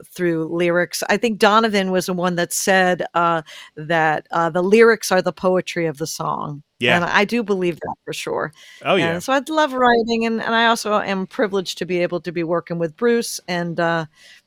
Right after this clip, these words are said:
Speaker 1: you know, playing multiple instruments. Um, I'm playing the, you know, the ukulele, the keyboard, the, the twelve string guitar, the guitar, and the, um, harmonica,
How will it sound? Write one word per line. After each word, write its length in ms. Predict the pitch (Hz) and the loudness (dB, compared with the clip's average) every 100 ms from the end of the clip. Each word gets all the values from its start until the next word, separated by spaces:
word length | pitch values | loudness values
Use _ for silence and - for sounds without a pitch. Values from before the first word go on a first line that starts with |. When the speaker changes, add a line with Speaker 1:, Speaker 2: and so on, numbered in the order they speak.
| _ 196 | _ -4
Speaker 1:
you 120 | 185 | -2
know, 100 | 170 | -2
playing 380 | - 202 190 180 | -2 0 0 0
multiple 400 | 175 175 160 156 | -2 -4 -6 -4
instruments. 640 | 175 165 - 165 156 151 - | -4 -4 -6 -4 -4 -6 -8
Um, 260 | 156 156 - | -6 -6 -6
I'm 160 | 160 147 | -8 -8
playing 380 | - 165 160 | -4 -4 -2
the, 260 | 156 156 147 | -2 -2 -2
you 120 | - 170 | -4 -4
know, 60 | |
the 120 | 143 | -4
ukulele, 560 | 160 156 165 165 156 160 | -6 -6 -2 -2 0 0
the 100 | 160 | -2
keyboard, 600 | - - 156 151 156 156 | -8 -8 -6 -2 -2 -2
the, 180 | 151 151 - - _ | -4 -6 -10 -20 _
the 100 | 160 | -6
twelve 320 | - 175 160 | -2 0 0
string 240 | - 170 156 | -2 -6 -6
guitar, 640 | 160 - 156 151 156 151 | -6 -4 0 0 0 -2
the 120 | 156 | -4
guitar, 520 | 151 156 - 151 151 | -6 -8 -4 -2 -2
and 220 | 151 156 151 | -2 -4 -4
the, 260 | 151 151 - | -2 -4 -4
um, 540 | 151 147 147 147 147 - | -6 -4 -6 -8 -8 -8
harmonica, 580 | 160 156 147 - - | -6 -4 -4 -8 -10